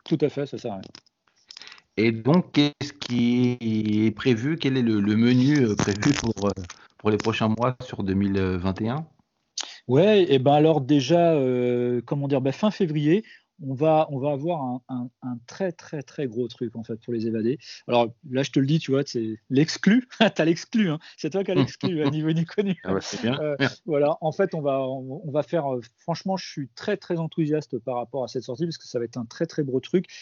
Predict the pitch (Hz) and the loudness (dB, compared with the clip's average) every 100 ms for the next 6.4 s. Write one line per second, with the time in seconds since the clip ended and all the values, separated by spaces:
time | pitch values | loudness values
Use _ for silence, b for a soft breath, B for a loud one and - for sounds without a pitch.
0 | B - 135 135 160 147 131 147 147 123 | B -2 2 4 2 2 2 4 2 0
1 | 120 117 113 113 113 - 113 123 156 139 | -4 -6 -6 -6 -6 -10 -4 2 4 4
2 | 175 180 202 - 139 160 156 139 143 135 | 2 2 0 -4 -4 -2 -2 0 0 0
3 | 117 b b b - 113 113 147 147 196 | -2 b b b -10 -4 -2 -2 2 2
4 | 165 175 160 123 113 135 - 165 135 117 | 4 2 0 -4 -6 -10 -8 -4 -4 -4
5 | 113 156 147 127 147 147 - 151 139 123 | 0 0 0 -2 -4 -4 -2 -2 0 -2
6 | 127 131 147 | 0 2 4